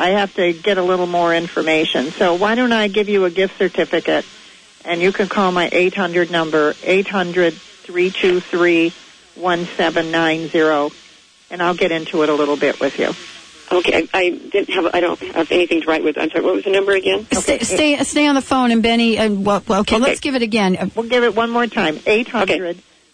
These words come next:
Speaker 1: three two three one seven nine zero.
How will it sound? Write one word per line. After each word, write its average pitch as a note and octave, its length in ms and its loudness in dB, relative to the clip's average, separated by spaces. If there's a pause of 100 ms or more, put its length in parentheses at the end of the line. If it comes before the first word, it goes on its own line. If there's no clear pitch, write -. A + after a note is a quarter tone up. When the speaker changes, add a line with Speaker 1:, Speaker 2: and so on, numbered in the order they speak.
Speaker 1:
three A3+ 280 -2
two A#3 260 0
three F3+ 500 2 (520)
one G3+ 300 0
seven F#3+ 460 0
nine E3+ 380 0
zero. D3+ 320 0